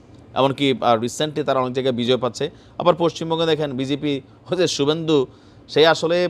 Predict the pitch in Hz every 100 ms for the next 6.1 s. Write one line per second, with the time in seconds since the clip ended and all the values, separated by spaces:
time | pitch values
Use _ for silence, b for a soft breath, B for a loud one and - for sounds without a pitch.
0 | - 120 131 156 165 147 147 - 147 151
1 | 160 165 151 - 151 165 156 147 - 107
2 | 95 78 - - - - - - - -
3 | - - - - 135 147 139 180 156 139
4 | 160 143 123 107 131 202 190 165 160 147
5 | 147 147 143 123 117 123 - 135 107 101
6 | 180